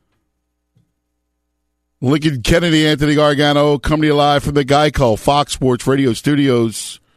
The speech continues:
Oh, yeah. I'll tell you, N B A playoffs upon us. We are extremely fired up.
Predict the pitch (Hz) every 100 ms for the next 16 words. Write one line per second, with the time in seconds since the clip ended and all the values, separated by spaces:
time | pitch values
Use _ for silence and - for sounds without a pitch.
0 | _ _ _ _ _ _ _ 117 135 160
1 | 147 131 120 110 - - _ _ _ _
2 | _ _ _ _ _ _ _ _ _ _
3 | _ _ _ _ _ _ _ _ _ _
4 | _ _ _ _ _ - 127 - 127 120
5 | 113 110 127 131 123 123 123 - 127 123
6 | 117 120 113 - - - 123 120 120 117
7 | 113 - - - - _ _ _ _ _
8 | _ - 123 120 117 104 - 117 - -
9 | 143 131 123 123 107 - 123 117 120 117
10 | 113 117 -